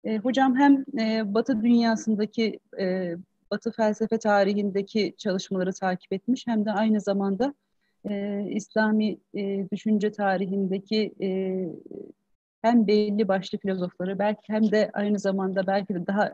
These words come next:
e, kenarda kalmış, öne çıkmamış, e, isimlerin de, e, çalışmalarını takip ederek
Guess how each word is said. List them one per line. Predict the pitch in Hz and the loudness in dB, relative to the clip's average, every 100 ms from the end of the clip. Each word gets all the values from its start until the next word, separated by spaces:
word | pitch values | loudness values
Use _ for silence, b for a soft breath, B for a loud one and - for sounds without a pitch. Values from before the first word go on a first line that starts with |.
| - | -4
e, | 190 185 185 | -4 -2 -2
kenarda | 202 196 196 202 | 0 0 0 -2
kalmış, | - 208 185 180 - 190 - | -6 -4 -4 -4 -6 -10 -8
öne | - 196 196 | -4 -4 -4
çıkmamış, | - - 98 - - _ _ _ | -8 -6 -4 -4 -8 _ _ _
e, | 196 185 185 | -2 0 0
isimlerin | - 202 220 202 208 214 196 | -2 -2 -2 0 2 2 2
de, | 190 185 _ | 0 -2 _
e, | 185 180 180 185 | -4 -2 -2 -4
çalışmalarını | - 202 196 - 196 202 196 202 | -4 -6 -6 -4 -2 -2 -2 -4
takip | - 202 202 - | -2 -2 -2 -4
ederek | 240 233 254 - | 0 2 2 -2